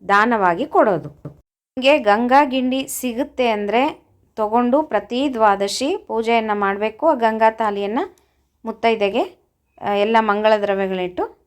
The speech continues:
ದಾನವಾಗಿ ಕೊಡೋದು. ಇಲ್ಲ, ನಮಗೆ ಗಂಗಾ ಗಿಂಡಿ ಏನು ಸಿಗಲ್ಲ ಅಂತಂದ್ರೆ, ಒಂದು ತಾಮ್ರದ ಅಥವಾ ಹಿತ್ತಾಳೆ, ತಾಮ್ರದ್ದು ತಗೊಂಡು, ಒಂದು ಚಿಕ್ಕದಾದಂತಹ ಗಿಂಡಿ ಥರ ಸಿಗುತ್ತಲ್ಲ, ಅದನ್ನ ತಗೊಂಡು ಅದರೊಳಗೆ ನೀರನ್ನ ತುಂಬಿಸಿ, ಶುದ್ಧವಾದ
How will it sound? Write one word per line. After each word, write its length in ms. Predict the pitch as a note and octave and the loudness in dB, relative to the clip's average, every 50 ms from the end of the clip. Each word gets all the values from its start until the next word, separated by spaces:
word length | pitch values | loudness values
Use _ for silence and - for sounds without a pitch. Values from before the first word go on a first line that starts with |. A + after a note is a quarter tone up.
| - F#3 | -4 0
ದಾನವಾಗಿ 540 | G3 G3+ G#3+ A#3 A3 G3 F3+ E3+ F3+ C4 | 2 2 2 2 2 2 2 2 0 -4
ಕೊಡೋದು. 560 | D4 - E4 C#4 A#3 G#3 E3+ D#3+ D3+ - - _ _ _ _ _ _ _ _ _ | -2 0 0 2 2 0 0 -2 -6 -12 -14 _ _ _ _ _ _ _ _ _
ಇಲ್ಲ, 200 | A#3+ C4 D4+ D#4+ D4 C#4 | -4 0 4 4 6 6
ನಮಗೆ 440 | C#4+ C#4+ C4 B3+ B3 A#3 A#3 A#3 A#3 | 4 2 0 -2 -2 -2 -2 -2 -4
ಗಂಗಾ 380 | A3+ G#3 G3+ G3+ A3 A3+ B3 B3+ | -2 -4 -4 -4 0 0 0 0
ಗಿಂಡಿ 300 | A#3+ A#3 A#3 A3+ A3 A3+ | 0 -2 -6 -4 -4 -4
ಏನು 200 | A3 G#3 G#3+ A3 | -4 -4 -4 -6
ಸಿಗಲ್ಲ 500 | - - A#3 A3+ A3+ B3+ B3+ A#3+ G#3+ G#3 | -6 -6 -6 0 0 2 2 2 2 0
ಅಂತಂದ್ರೆ, 760 | F#3+ F3 E3 E3 E3 E3 D#3+ D#3 D#3 F#3+ D#4 F#4 - - _ _ _ _ _ _ - | 0 0 -2 -4 -4 -6 -4 -2 -2 -2 -2 -4 -6 -12 _ _ _ _ _ _ -8
ಒಂದು 500 | G3 G3 A3 A3+ C4+ D#4 E4 E4+ - _ | -6 -6 -2 0 0 0 0 -4 -6 _
ತಾಮ್ರದ 540 | A3+ G#3 G#3 G#3+ B3 D4 D4+ C4 A3 F#3 G3 | 0 2 2 4 2 2 2 2 2 2 2
ಅಥವಾ 540 | G3+ G#3+ G#3 - G3 F#3+ - A3 G#3 A3+ B3+ | 2 0 2 0 -8 -10 -8 -6 -2 -2 0
ಹಿತ್ತಾಳೆ, 680 | C4+ A#3 A3 - - _ A3 A3 G#3+ G#3 G3 G3 G3+ G3 | 0 -2 -6 -8 -6 _ 4 4 4 4 2 0 0 -2
ತಾಮ್ರದ್ದು 760 | G3 - _ - G3 G3 G#3+ A#3 A#3 A3 G#3+ G3+ F#3+ G#3 G3+ | -6 -8 _ -6 -2 -2 -2 -2 0 -2 -2 -2 -2 -8 -8
ತಗೊಂಡು, 640 | G3+ G3 F3+ F#3 F#3+ F#3+ F#3+ G3 C#4 F#4+ F#4 - _ _ _ _ _ _ _ | -6 -6 -4 -4 -2 -2 0 0 0 0 -2 -6 _ _ _ _ _ _ _
ಒಂದು 180 | - G#3+ G#3+ - | -10 -8 -8 -8
ಚಿಕ್ಕದಾದಂತಹ 1080 | - _ _ - C#4+ C4+ - _ - D4+ C4 C4+ B3 A3+ A3 A3 A3 A3 - A#3+ C4+ C#4+ C#4 - - G3 | -10 _ _ -10 -10 -10 -10 _ -2 2 4 4 4 4 2 -2 -6 -6 -6 -2 0 0 0 0 -4 -8
ಗಿಂಡಿ 340 | F#3+ A#3 A#3+ C4+ C#4 C#4+ C#4 | -6 -2 0 0 0 0 -2
ಥರ 180 | C4 C4 A3+ A3 | -2 -2 -2 -2
ಸಿಗುತ್ತಲ್ಲ, 480 | A3 - G#3+ G3+ G3 F#3+ - G3 G#3 B3+ F#4 F#4+ C#4 - _ _ _ _ _ _ _ _ - | -2 -4 -6 -8 -8 -6 -4 -2 0 2 2 0 -2 -4 _ _ _ _ _ _ _ _ -2
ಅದನ್ನ 340 | G#3 A3 A3 C4+ D#4 E4+ F4 D#4+ | -2 0 2 4 4 4 2 2
ತಗೊಂಡು 760 | E4+ - A#3 G3 F#3+ F#3 F3+ F3+ F#3+ C4 D#4+ - - _ _ | 0 -2 -4 -2 -2 -2 -2 -2 -2 -2 -4 -4 -8 _ _
ಅದರೊಳಗೆ 640 | G3 G#3+ A3+ B3+ C4+ D4+ D4+ D4+ D4 C#4 D4+ E4+ D#4+ | -2 0 2 2 4 4 4 4 4 2 2 0 0
ನೀರನ್ನ 540 | C#4 A#3+ A3+ A#3+ C4+ D4+ C#4+ C#4 C4 A#3+ G#3+ | 0 0 0 0 0 2 2 2 2 0 -2
ತುಂಬಿಸಿ, 560 | - - F#3 F3 E3+ D#3+ - G3 F#3+ F#3 F#3 - | -4 -4 -8 -8 -8 -8 -6 -4 -4 -4 -6 -10
ಶುದ್ಧವಾದ 680 | - - A3+ G3 F#3+ F#3+ A#3+ B3 B3+ B3 A#3 A3 G#3+ | -12 -14 -12 -14 -6 0 2 4 6 6 4 4 4